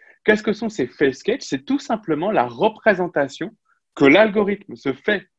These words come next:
de notre visage. Euh, il voulait montrer par là la violence de l'abstraction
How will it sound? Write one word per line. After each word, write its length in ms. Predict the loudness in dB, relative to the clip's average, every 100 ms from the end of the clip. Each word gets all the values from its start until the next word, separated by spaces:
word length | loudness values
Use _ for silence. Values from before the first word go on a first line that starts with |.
| _ -4
de 100 | -2
notre 360 | -2 -4 -8
visage. 460 | -10 -6 -6 -8 -20 _ -16 -14 -14 2
Euh, 200 | 6 6 4 -10 -4
il 160 | -2
voulait 260 | -2 -2 -2
montrer 380 | -2 -4 -6 -2
par 220 | 0 0
là 140 | -4 -4
la 100 | -4
violence 640 | -6 -2 -2 0 -4 0
de 80 | 2
l'abstraction 800 | 2 0 -6 -4 -4 -6 -10